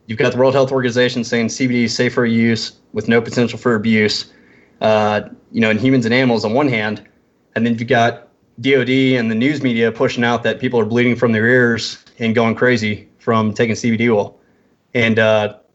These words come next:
I'll tell you, you know, I've, I've taken quite a bit since, uh, I found this company, and, uh, haven't experienced anything like that yet. So there's my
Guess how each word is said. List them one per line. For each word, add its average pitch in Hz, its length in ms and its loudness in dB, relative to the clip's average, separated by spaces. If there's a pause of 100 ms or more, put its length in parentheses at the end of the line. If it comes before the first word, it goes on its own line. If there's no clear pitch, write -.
(300)
I'll 110 120 0
tell 127 200 0
you, 107 240 -2
you 110 100 -6
know, 107 200 -2 (140)
I've, 117 220 -2
I've 113 120 -2
taken 110 440 -2
quite 117 240 0
a 101 40 0
bit 117 420 0 (140)
since, - 380 -8
uh, 110 160 2
I 101 40 0
found 110 240 0
this 104 100 -4
company, 110 500 -2 (140)
and, 110 260 -6 (120)
uh, 107 320 0 (320)
haven't 113 220 0
experienced 107 360 -2
anything 110 220 0
like 107 180 -2
that 95 160 -2
yet. 107 280 -2 (480)
So - 180 -8
there's - 160 0
my 107 160 0